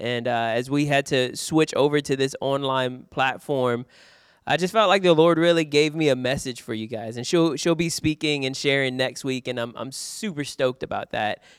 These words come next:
And, uh, you're, you're gonna love that. But I really felt like God gave me something for you, um, this week specifically. And, uh,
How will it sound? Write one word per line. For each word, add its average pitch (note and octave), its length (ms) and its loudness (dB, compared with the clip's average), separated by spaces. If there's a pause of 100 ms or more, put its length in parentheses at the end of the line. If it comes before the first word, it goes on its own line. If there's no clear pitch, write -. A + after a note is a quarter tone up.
And, B2 160 -2
uh, A2+ 240 2
you're, C#3+ 260 4
you're D3 160 2
gonna C#3+ 200 2
love C3 360 4
that. A2+ 360 -4 (680)
But D#3 200 4
I D#3 40 8
really G3 360 6
felt E3+ 260 -4
like C#3 140 2
God C#3+ 240 4
gave C#3+ 240 4
me C#3 100 -2
something B2+ 420 -2
for C3 280 2
you, B2 420 -2 (640)
um, A2 480 -8 (100)
this C#3 240 -4
week D3 240 -2
specifically. C3 720 -10 (640)
And, C#3 480 4
uh, - 380 -10